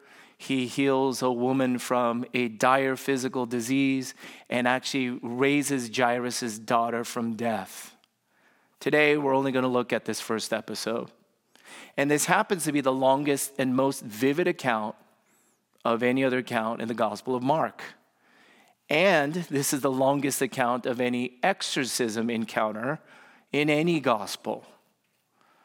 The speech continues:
Why is this here in the scriptures? What can we learn? What can we learn from this? I've got three headings that will guide us along. First, this offers the best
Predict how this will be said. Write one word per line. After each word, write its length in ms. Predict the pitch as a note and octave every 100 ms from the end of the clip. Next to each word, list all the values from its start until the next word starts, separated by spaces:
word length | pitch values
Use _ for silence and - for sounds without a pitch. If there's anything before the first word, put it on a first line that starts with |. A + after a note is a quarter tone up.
| _ _ _ _ _ _ -
Why 240 | C#3+ D3+
is 200 | D3 B2+
this 180 | B2 A2
here 140 | C3 A2
in 60 |
the 80 | G#2+
scriptures? 680 | - G#2+ G2+ A2 G#2+ - - _ _ _ _ _
What 420 | B2 A#2+ F3+ F#3+
can 320 | - - C3+ B2
we 140 | A#2+
learn? 320 | A2 A2+ A#2
What 200 | D#3+ G#3+
can 220 | - F3+
we 100 | D#3+
learn 300 | B2+ A#2+ A2+
from 160 | A2 G#2+
this? 320 | A2 G#2 - - _ - - - - - -
I've 140 | - B2+
got 200 | D3+ D3
three 340 | D3+ D#3+ D#3
headings 560 | C#3+ C#3 D3+ D3+ D3 C3
that 140 | C#3+
will 100 | C3+
guide 240 | C3+ C3 C3
us 160 | C3
along. 400 | C#3 C3+ C3+ C#3
First, 600 | C3+ C#3+ D3 D3+ - - - _ _ _ _ _ _ _ _ _ _ _ _
this 200 | C3+ B2+
offers 320 | C3+ C3 C#3
the 100 | B2+
best 400 | B2 C3+ C#3 -